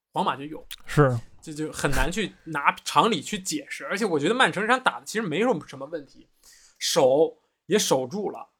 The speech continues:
Speaker 1: 然后这个，这个呢，进攻也就其实还是打得五五开的，而且就是甚至，对吧，你，你距离客场一比零带走，然后双杀皇马就差那么五分钟，那没有办法，
Speaker 2: 嗯哼。
Speaker 1: 没有办法。
Speaker 2: 对，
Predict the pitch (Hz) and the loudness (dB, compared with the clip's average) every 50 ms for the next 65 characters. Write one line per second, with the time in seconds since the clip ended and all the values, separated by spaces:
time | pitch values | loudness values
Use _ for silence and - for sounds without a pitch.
0 | _ _ _ _ _ - 156 165 196 233 220 220 208 202 190 185 208 190 190 185 | _ _ _ _ _ -2 0 4 6 6 6 6 6 4 4 4 4 4 4 2
1 | 175 170 165 - - 254 202 175 190 220 226 214 156 143 147 - 202 185 - 196 | 2 0 0 0 2 4 4 6 6 6 4 4 2 0 0 -2 -4 -2 -2 -2
2 | 220 214 226 196 226 240 247 151 135 135 135 147 180 220 208 156 - - 156 165 | -2 -2 2 2 2 2 2 -2 -4 -4 -8 -8 -8 -6 -8 -8 -6 -2 0 2
3 | 175 165 143 170 190 180 151 147 202 208 196 175 151 - _ _ _ _ _ _ | 2 2 2 0 -2 -2 -4 -4 -4 -4 -4 -4 -6 -6 _ _ _ _ _ _
4 | _ _ _ _ _ _ _ _ _ - - - 262 247 190 151 131 143 139 131 | _ _ _ _ _ _ _ _ _ -8 -4 0 0 2 0 0 0 -2 -2 -2
5 | 127 147 143 135 143 139 139 127 139 143 135 151 175 165 147 139 139 127 127 - | 0 -2 -2 -2 -4 -6 -6 -6 -6 -6 -6 -6 -6 -4 -2 -2 -2 -4 -2 0
6 | 247 214 165 147 143 175 196 185 - - - - 262 233 170 - - 147 131 131 | 2 2 2 2 0 -2 -4 -6 -10 -12 -4 0 4 4 4 4 2 -6 -6 -6
7 | - 202 220 220 180 151 139 135 135 143 175 - _ _ _ _ _ _ - 233 | -8 -8 -6 -4 -4 -4 -4 -4 -6 -6 -6 -10 _ _ _ _ _ _ 2 4
8 | 190 151 135 123 123 135 135 151 180 180 165 147 147 160 - - 240 226 226 226 | 4 4 2 -2 -6 -6 -4 -2 -2 -2 -2 -4 -8 -8 -4 2 4 4 4 4
9 | 226 233 208 214 214 - 147 160 170 151 - - - - - 247 233 170 147 - | 6 6 6 6 6 4 0 -2 -2 -4 -10 -12 -14 -10 -6 -4 -2 -2 -4 -6
10 | - - - 208 151 139 151 165 156 135 - 156 151 139 131 - 160 165 165 160 | -8 -4 -2 -2 -2 -2 -4 -6 -8 -10 -10 -12 -14 -12 -10 -10 -10 -8 -8 -10
11 | 170 175 _ _ _ _ _ - - 156 139 139 135 - 151 147 - _ - 156 | -10 -12 _ _ _ _ _ -14 -14 -12 -10 -10 -10 -10 -10 -12 -10 _ 0 2
12 | 147 135 156 156 165 - - - _ - 143 135 - - _ _ _ _ _ _ | 4 4 4 2 2 -2 -8 -20 _ -20 -20 -20 -20 -20 _ _ _ _ _ _
13 | _ _ - 135 135 131 120 | _ _ -4 -2 -2 -2 -2